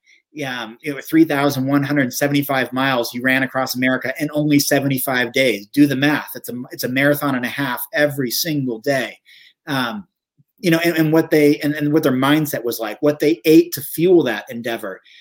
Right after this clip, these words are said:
How Rip Esselstyn set a world record in his, in his late fifties in the two hundred meter backstroke and swimming, like, as a result of his dedication, years following a plant-based diet and a positive attitude and working hard. And it's, I mean, uh,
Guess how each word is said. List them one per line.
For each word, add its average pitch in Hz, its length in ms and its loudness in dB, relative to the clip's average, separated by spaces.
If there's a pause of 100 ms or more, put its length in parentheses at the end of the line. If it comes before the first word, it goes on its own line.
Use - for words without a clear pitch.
(260)
How 160 120 0
Rip 175 200 6
Esselstyn 180 460 0
set 156 140 2
a 147 40 4
world 143 340 4
record 147 340 2
in 135 80 0
his, 127 260 -4 (300)
in 151 100 0
his 143 160 0
late 151 280 2
fifties 123 580 -4
in 135 140 -6
the 127 40 -6
two 156 180 -2
hundred 143 200 0
meter 139 180 2
backstroke 127 540 -2
and 117 100 -10
swimming, 156 380 -4
like, 104 220 -10 (720)
as 156 180 4
a 151 40 4
result 139 440 6
of 143 100 0
his 135 380 0 (320)
dedication, 143 800 0
years 135 560 0 (440)
following 139 300 2
a 131 40 -4
plant-based 131 480 -4
diet 127 300 -2
and 120 80 -2
a 107 60 -14
positive 131 380 -6
attitude 123 440 0
and 117 100 -4
working 127 240 -4
hard. 127 380 -4
And 180 160 -10
it's, - 320 -8 (120)
I 190 60 -8
mean, 185 380 -4 (500)
uh, 76 400 -6